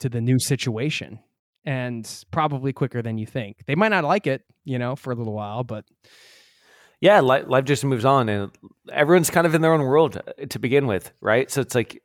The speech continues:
Speaker 2: you know, you, you might think on the outside, like, "Oh, there's a lot of people, there's a lot of pressure not to do something."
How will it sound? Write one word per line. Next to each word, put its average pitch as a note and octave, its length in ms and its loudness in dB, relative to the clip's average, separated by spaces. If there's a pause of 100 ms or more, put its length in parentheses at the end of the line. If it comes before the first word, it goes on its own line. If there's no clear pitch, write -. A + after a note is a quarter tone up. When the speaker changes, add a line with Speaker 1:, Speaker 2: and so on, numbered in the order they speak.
(160)
Speaker 2:
you D3 160 -2
know, A2 140 0
you, A2 340 -4
you A#2+ 240 -6
might B2 280 0
think A2+ 300 -2
on A2 160 -2
the G#2+ 100 0
outside, G2+ 280 0
like, F#2+ 160 -4
"Oh, A#2 140 2
there's G#2 180 -4
a - 20 -2
lot G#2+ 160 0
of G2+ 60 -8
people, G#2 240 -6
there's G2 160 -6
a G#2 40 -2
lot G2 140 2
of F#2 80 -8
pressure G#2+ 320 -6
not G2+ 300 -6
to - 100 -20
do A#2+ 140 -6
something." C3 440 -6